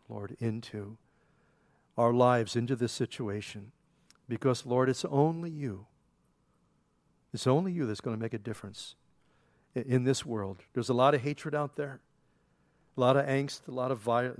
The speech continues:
just violence. And Lord, you send us out there. You said that you send us out as sheep among wolves. And that's a scary thought. But nevertheless, you promised that wherever we go, Lord, you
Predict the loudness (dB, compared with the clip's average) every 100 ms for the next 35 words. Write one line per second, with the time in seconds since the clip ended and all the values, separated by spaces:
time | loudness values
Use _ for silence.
0 | -6 -8 -6 0 2 2 -4 -10 -14 -16
1 | _ _ _ _ _ -20 -20 _ _ -6
2 | 0 4 4 2 0 0 0 0 0 0
3 | 0 -2 -2 0 0 0 -2 -4 -4 -4
4 | -4 -2 0 0 -4 -8 -8 -8 -8 -8
5 | -6 -8 -8 -14 -20 _ _ _ _ _
6 | _ _ _ _ _ _ -20 -20 _ _
7 | _ _ _ 4 4 6 2 4 6 6
8 | 8 8 8 4 _ _ _ _ _ _
9 | -20 -20 _ _ -20 _ _ _ _ -8
10 | 2 8 10 10 10 10 8 -2 0 4
11 | 4 2 -6 -12 -18 -4 -4 2 6 6
12 | 6 0 -2 0 2 2 -4 -16 _ _
13 | _ _ _ _ _ _ -6 -2 -2 0
14 | 2 4 0